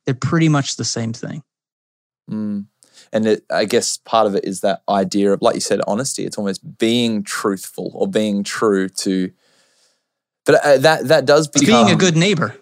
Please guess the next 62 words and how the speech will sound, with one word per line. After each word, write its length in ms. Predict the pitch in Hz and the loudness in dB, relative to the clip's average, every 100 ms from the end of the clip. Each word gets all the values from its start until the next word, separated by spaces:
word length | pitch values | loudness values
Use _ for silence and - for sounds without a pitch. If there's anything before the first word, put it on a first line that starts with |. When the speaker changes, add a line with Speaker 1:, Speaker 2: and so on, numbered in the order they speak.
| - - - | -6 -6 -2
Speaker 2:
Yeah. 200 | 240 165 | 2 2
Speaker 1:
<laughs> 20 | |
It's 120 | 143 165 | 2 2
really 200 | 185 160 | 2 2
what 140 | 151 | 0
it 80 | 151 | 0
is. 260 | 147 113 - | -2 -4 -8
It's 160 | 143 | -6
being 260 | 147 170 160 | 0 2 2
a 60 | 139 | 2
good 160 | 139 | 0
neighbor. 380 | 139 139 113 - _ _ _ _ - | 0 0 -4 -10 _ _ _ _ -2
Speaker 2:
That, 360 | 135 175 110 | 2 2 2
that 200 | 170 170 | 0 0
can 320 | - 170 180 | -2 0 0
become, 560 | 170 147 - 143 131 123 | 0 -4 -2 0 0 -2
I 100 | 110 | -4
guess, 260 | 113 123 - | 0 0 -2
a 60 | 110 | -4
bit 180 | 110 | -2
of 140 | 117 110 | 0 2
a, 180 | 107 - - | 2 0 -6
a 60 | 113 | -8
tricky 360 | - 147 117 | -4 -4 -4
spiral, 520 | 101 - 117 127 120 | -6 0 4 6 4
though, 200 | 107 104 | 4 2
if, 200 | 101 - - | 2 -4 -8
if 200 | 104 - - | -6 -6 -2
all 220 | 110 110 | 0 2
of 120 | 101 | -2
your 160 | 107 95 | -2 -4
facts 560 | - 123 113 - - - | 0 0 0 -4 -10 -6
are, 360 | 98 101 98 - - 107 98 101 - | -2 0 0 -2 -10 -12 -10 -10 -8
<laughs> 180 | - - _ _ _ - - - - | -10 -10 _ _ _ -20 -20 -12 0
I 100 | 123 | 4
don't 120 | 156 | 6
wanna 160 | 143 131 | 6 4
go 160 | 127 | 4
back 220 | 127 127 | 6 4
down 160 | 127 123 | 4 2
the 80 | 117 | 2
road, 200 | 127 135 | 2 2
but, 180 | 131 143 | 0 2
you 100 | 135 | 2
know, 100 | 127 | 2
if 160 | 127 | 2
you 80 | 139 | 2
have 200 | 139 131 | 2 4
a 100 | 120 | 2
Speaker 1:
But 180 | 101 - | 2 2
that's 20 | |
a, 40 | |
Speaker 2:
completely 280 | 240 233 - | 4 4 4
Speaker 1:
that's 160 | 220 202 | 4 4
a 40 | |
Speaker 2:
warped 120 | 175 | 4
Speaker 1:
really 220 | 190 220 196 | 4 4 2
Speaker 2:
perspective. 240 | 175 151 | 2 0
Speaker 1:
good 80 | - | 0
point, 260 | 277 135 | 2 2
because, 600 | 131 143 - 233 135 127 - | 0 -2 0 2 2 -2 -2
again, 440 | 156 208 151 120 | 0 2 0 0